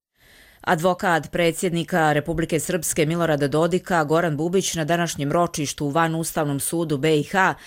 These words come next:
zatražio izuzeće sudija iz apelacionog vijeća Hilme Vučinića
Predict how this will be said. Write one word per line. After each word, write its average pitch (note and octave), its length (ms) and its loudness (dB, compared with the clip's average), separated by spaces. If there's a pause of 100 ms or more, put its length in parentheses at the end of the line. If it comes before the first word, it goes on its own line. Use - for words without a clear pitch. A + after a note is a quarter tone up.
(280)
zatražio G#3+ 600 0
izuzeće F#3 760 2
sudija D#3+ 420 2
iz D#3 140 0
apelacionog D3+ 680 0
vijeća E3 480 2
Hilme E3 480 0
Vučinića F#3+ 600 0